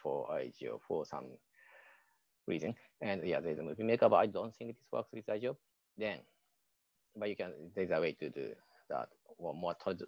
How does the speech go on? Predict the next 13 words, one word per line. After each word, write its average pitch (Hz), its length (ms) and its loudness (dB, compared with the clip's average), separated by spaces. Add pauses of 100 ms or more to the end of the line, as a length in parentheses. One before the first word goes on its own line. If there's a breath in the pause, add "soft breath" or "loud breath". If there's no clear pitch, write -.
traditional 95 460 2
way 87 100 4
of 76 140 0
recording 69 520 -2
animation. 65 280 -10 (760 soft breath)
One 120 300 8
more 127 480 6
bad 107 220 4
news 104 480 2
is 85 260 -2
that 92 160 4
it 120 180 2 (160)
doesn't 110 760 8